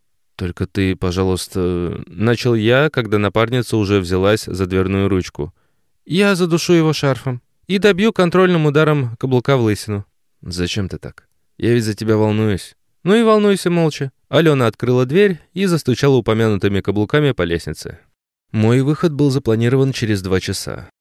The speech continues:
Раньше идти не имело смысла, Кургузов просто не мог бы успеть сделать, что нужно,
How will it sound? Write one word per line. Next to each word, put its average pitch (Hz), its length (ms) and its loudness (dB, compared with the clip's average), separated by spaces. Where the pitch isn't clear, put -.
Раньше 95 420 0
идти 95 220 -6
не 92 180 0
имело 92 300 0
смысла, 117 540 -4
Кургузов 87 540 -6
просто 90 400 -4
не 90 240 -2
мог 90 280 -2
бы 90 160 -2
успеть 87 380 -4
сделать, 87 400 -2
что - 220 -6
нужно, 90 680 -4